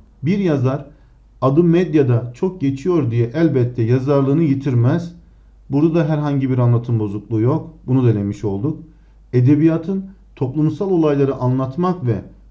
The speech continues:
topluma yön vermek gibi bir işlevi vardır. Burada da herhangi bir anlatım bozukluğu yok. Bunu da elemiş olduk. Yediği yemekler yüzünden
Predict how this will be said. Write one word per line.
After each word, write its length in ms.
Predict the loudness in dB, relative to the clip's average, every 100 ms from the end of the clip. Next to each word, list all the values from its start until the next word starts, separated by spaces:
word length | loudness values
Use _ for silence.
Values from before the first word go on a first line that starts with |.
| -10
topluma 440 | -6 -4 -2 0 0
yön 380 | 2 0 0
vermek 380 | 0 0 -2 -2
gibi 240 | -2 -2 -2
bir 100 | -2
işlevi 420 | -4 -2 0 2
vardır. 500 | 0 0 -2 -6 -6 -20 -20 -20 -20 -8
Burada 240 | -2 0 0
da 120 | 0
herhangi 380 | -2 0 0 2
bir 80 | 2
anlatım 420 | 2 -2 -4 -4
bozukluğu 440 | -4 -8 -6 -4
yok. 260 | -2 -4 -8 -2
Bunu 180 | 0 2
da 60 |
elemiş 360 | 2 2 0 0
olduk. 320 | -2 0 -2 -6 -18 -20 -20 -4
Yediği 360 | 0 2 2 2
yemekler 500 | 2 2 0 -4 -2
yüzünden 580 | -2 0 -2 -2 -6